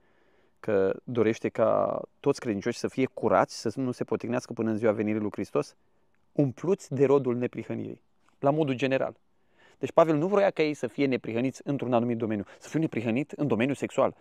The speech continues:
să fiu neprihănit în relații, să fiu neprihănit în zona aceasta sau în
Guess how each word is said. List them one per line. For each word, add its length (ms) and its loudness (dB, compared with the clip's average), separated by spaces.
să 120 -6
fiu 140 -4
neprihănit 500 -2
în 180 -2
relații, 440 4
să 140 -12
fiu 120 -6
neprihănit 580 -4
în 240 4
zona 480 8
aceasta 420 4
sau 340 6
în 220 2